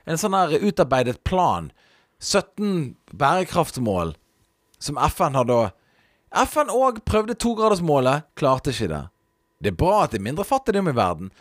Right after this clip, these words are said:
men det har jo en, det har jo en be-, du kan ikke øke levestandarden til mennesker med mindre du brenner noe for å få det til. Dette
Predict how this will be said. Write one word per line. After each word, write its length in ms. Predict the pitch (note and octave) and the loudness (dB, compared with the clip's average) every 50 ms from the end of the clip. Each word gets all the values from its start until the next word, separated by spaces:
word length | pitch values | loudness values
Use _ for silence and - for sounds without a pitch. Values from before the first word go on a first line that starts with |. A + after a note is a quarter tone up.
| _ | _
men 160 | - G#3 A#3 A#3+ | -8 -4 0 0
det 80 | A3 | 0
har 160 | A3 B3+ C4 | 2 2 2
jo 140 | A#3+ G3+ F3+ D#3 | 2 2 0 0
en, 80 | B2 D3 D3+ | -2 -2 -2
det 140 | F#3+ G3+ - - - D#3+ | 0 0 0 -2 -2 0
har 160 | A3+ A#3+ A3+ | 0 2 2
jo 80 | G3 E3 | 2 0
en 140 | D3 C#3 D3 | 0 -2 -4
be-, 80 | C#3+ - - _ - - - - _ - | -6 -6 -8 _ -20 -20 -20 -18 _ -8
du 80 | F3+ | -8
kan 400 | - - - - B3 B3 B3 A#3 | -6 -4 -2 0 0 0 0 0
ikke 240 | A3 F3+ - - - _ - D3 D#3 E3 | 0 0 0 -2 -4 _ -2 0 0 0
øke 240 | E3+ - - G#3 G3 | 0 0 0 0 2
levestandarden 840 | F3+ E3 E3 E3 E3 E3+ F3+ - - F#3 E3+ D3 C3+ B2+ A#2+ A2+ G#2+ | 2 4 2 2 2 0 -2 -2 0 0 0 2 2 0 0 0 -2
til 80 | A2+ A2 | -2 -2
mennesker 560 | G#2+ A#2 B2+ C3+ - - - G#2 G2 A2 - _ - _ | -2 -2 -2 -4 -6 -2 -2 0 0 0 -2 _ -14 _
med 160 | - D3 D#3 F3 | -4 -2 0 2
mindre 460 | G3 G#3+ G#3+ G3 D3 C3+ B2+ A#2 A#2 A2+ A2+ C3 | 2 2 2 0 0 2 2 4 2 2 0 -2
du 60 | C3+ A#2+ | -4 -2
brenner 560 | - C#3+ D3 D#3+ E3 D#3 D3 B2+ A#2 G#2+ F#2 | 0 0 2 2 2 0 0 -4 -4 -4 -6
noe 380 | F#2 F2 D#2+ D#2 D2 D#2 E2+ F2 _ _ _ | -6 -8 -6 -4 -4 -4 -4 -6 _ _ _
for 240 | - - C#3 B2+ F#2 | -6 0 2 2 2
å 40 | - | 2
få 100 | - B2 G#2+ G2+ | 2 0 0 0
det 80 | - - | -2 -2
til. 240 | - E2+ C2 G#1+ - - _ _ _ _ _ _ _ _ _ _ - | 0 -2 -2 -2 -8 -16 _ _ _ _ _ _ _ _ _ _ -4
Dette 320 | - F#3+ G3+ - - B3+ | -2 -2 -2 -2 -2 -2